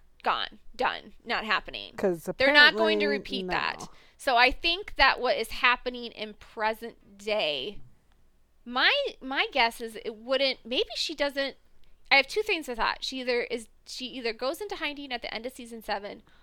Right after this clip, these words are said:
Speaker 1: or we don't see her go into hiding until after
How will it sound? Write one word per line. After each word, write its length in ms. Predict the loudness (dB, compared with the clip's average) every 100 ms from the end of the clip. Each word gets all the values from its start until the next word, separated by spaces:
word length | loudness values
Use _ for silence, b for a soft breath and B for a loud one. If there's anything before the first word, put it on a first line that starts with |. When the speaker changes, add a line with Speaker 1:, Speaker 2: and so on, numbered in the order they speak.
| b -4
Speaker 1:
or 100 | -2
we 180 | -2 -2
don't 220 | -2 -4
see 240 | -6 -4
her 120 | -4
go 200 | -4 -4
into 200 | -4 -6
hiding 460 | -4 0 0 0 -8
until 400 | -10 -6 -6 -4 4
after 800 | 4 4 2 -4 -2 -2 -4